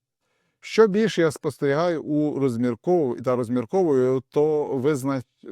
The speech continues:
визна-, виразніше бачу причину цього. В Лондоні, Бристолі,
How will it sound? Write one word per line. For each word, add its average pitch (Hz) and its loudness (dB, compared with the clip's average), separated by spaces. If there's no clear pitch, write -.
визна-, 127 0
виразніше 131 -2
бачу 135 -4
причину 123 -6
цього. 117 -6
В 113 -8
Лондоні, 135 0
Бристолі, 147 0